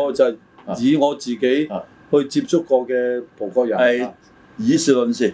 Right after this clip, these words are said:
Speaker 1: 啊，以事論事啊。
Speaker 2: 啊。
Speaker 1: 咁我覺得呢，即係喺呢個鮮花革命之後啦，
Speaker 2: 啊。
Speaker 1: 好明顯呢，即係我哋覺得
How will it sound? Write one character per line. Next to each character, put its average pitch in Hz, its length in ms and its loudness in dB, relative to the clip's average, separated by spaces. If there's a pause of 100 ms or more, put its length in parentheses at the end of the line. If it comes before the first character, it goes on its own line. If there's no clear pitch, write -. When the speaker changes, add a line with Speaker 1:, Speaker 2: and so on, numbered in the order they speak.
(120)
Speaker 1:
啊， 120 120 -2
以 117 120 -2
事 104 140 2
論 107 180 -6
事 113 160 -4
啊。 101 80 -4
Speaker 2:
啊。 - 360 -12
Speaker 1:
咁 170 200 4
我 175 140 4
覺 175 60 0
得 185 100 4
呢， 170 240 0
即 185 120 -2
係 151 200 2
喺 139 380 -2
呢 160 80 0
個 127 340 2 (340)
鮮 196 300 2
花 175 140 2
革 147 180 -2
命 107 280 -8
之 165 260 2
後 107 160 -2
啦， 107 340 -4
Speaker 2:
啊。 87 140 -6 (160)
Speaker 1:
好 147 160 6
明 131 300 0
顯 139 180 2
呢， 165 160 0 (380)
即 208 120 2
係 156 220 0
我 135 160 -2
哋 123 500 -2 (440)
覺 151 180 4
得 180 80 0